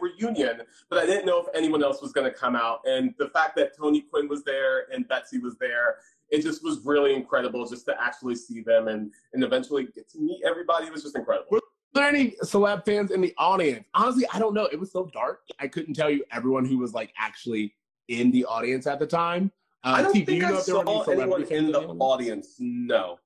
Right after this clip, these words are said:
Speaker 1: I don't. Small group,
Speaker 2: Yeah.
Speaker 1: kind of a small crowd, actually.
Speaker 2: They talked about it. Like, they said it was, like, the size of their tapings, which it did. It kind of felt like you get to watch all the things that they talk about, like, their little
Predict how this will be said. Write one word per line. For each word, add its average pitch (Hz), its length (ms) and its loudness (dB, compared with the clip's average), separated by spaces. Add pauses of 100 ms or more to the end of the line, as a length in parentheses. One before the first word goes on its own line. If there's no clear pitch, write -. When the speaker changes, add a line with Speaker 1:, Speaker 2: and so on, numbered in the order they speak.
(120)
Speaker 1:
I 127 80 -2
don't. 143 280 2
Small 214 420 2
group, 156 300 2
Speaker 2:
Yeah. 190 160 2 (100)
Speaker 1:
kind 175 140 -6
of 180 80 -4
a 175 40 -6
small 151 280 -2
crowd, 117 300 -2 (200)
actually. 107 220 -6
Speaker 2:
They 151 80 2
talked 214 240 0
about 170 180 0
it. 131 80 -8
Like, 127 240 -6
they 139 80 -8
said 160 160 -4
it 156 40 -4
was, 147 80 -6
like, - 120 -10
the 135 140 -2
size 127 540 -4
of 110 140 -20
their 110 440 -10 (460)
tapings, 170 640 2 (520)
which 196 220 2
it 190 120 0
did. 254 200 0
It 226 60 -8
kind 233 180 -4
of 208 80 -12
felt 208 220 -2
like 165 200 -2 (380)
you 175 140 -2
get 185 160 0
to 170 520 4
watch 156 400 -2
all 151 160 0
the 147 80 -18
things 147 220 -4
that 147 60 -12
they 139 140 -4
talk 131 240 -4
about, 113 260 -2
like, 110 240 -10
their 127 100 2
little 127 220 2